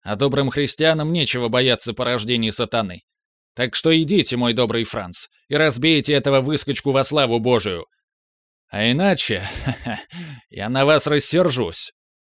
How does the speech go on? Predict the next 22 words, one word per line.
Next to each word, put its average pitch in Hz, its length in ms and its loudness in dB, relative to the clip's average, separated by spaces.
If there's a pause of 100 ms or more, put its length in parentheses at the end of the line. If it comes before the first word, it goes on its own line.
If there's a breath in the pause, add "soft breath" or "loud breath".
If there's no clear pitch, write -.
(760)
Начальник 143 680 -2
австрийского 139 720 0
генштаба 120 800 0
разве 135 360 -2
что 151 200 0
пальцем 117 520 -2
у 95 40 -4
виска 101 380 0
не 90 100 -6
покрутил. 104 580 -6 (600)
Если 143 400 0
подняться 143 580 -2
над 135 200 -2
плоскостью 131 680 0
бытия 127 580 2
и 98 160 0
глянуть 127 400 0
на 120 120 0
ситуацию 120 680 0
с - 80 -4
высоты 117 460 0
облаков, 113 800 0